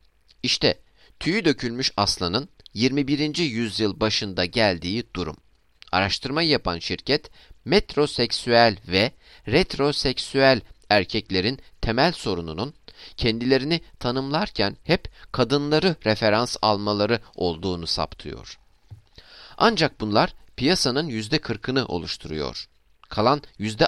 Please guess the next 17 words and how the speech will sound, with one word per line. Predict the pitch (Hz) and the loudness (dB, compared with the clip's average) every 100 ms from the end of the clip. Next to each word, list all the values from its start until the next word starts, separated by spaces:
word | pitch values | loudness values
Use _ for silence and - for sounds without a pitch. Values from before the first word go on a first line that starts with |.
| - | 2
altmışlık | 113 - 120 - 151 - | -2 -2 -6 -4 -4 0
erkek | 110 110 - 147 | 2 2 0 -6
kitlesi | - - - 87 135 | -6 -10 -8 -6 -4
ise | 104 - 123 | -4 -2 -2
hala | - - - 165 208 170 113 165 - _ | -4 -20 0 4 6 6 4 4 -2 _
erkekleri | - 117 - 123 - 123 - | 4 4 4 -4 -2 -4 -2
kıstas | - 110 - 90 - | -4 -4 -2 -2 -2
alıyor. | 87 85 73 - - _ _ _ _ - | -4 -4 -6 -8 -14 _ _ _ _ -8
Bir | - 127 | -2 0
başarı | 104 101 123 147 | 2 0 0 2
yakalayınca, | 123 - 85 82 82 139 175 - _ _ _ - - - - | 2 0 -2 -2 0 0 0 -2 _ _ _ -20 -20 -8 2
"Bana | 139 190 | 4 6
hayranlık | 165 151 151 147 190 - | 8 6 6 4 -2 -2
duydular | 139 120 143 160 160 | -4 0 4 6 6
mı?" | 110 90 | 0 0
diye | 98 156 - _ - | 0 0 -2 _ -4
bakıyor. | 92 - 85 67 - | -4 -2 -6 -6 -10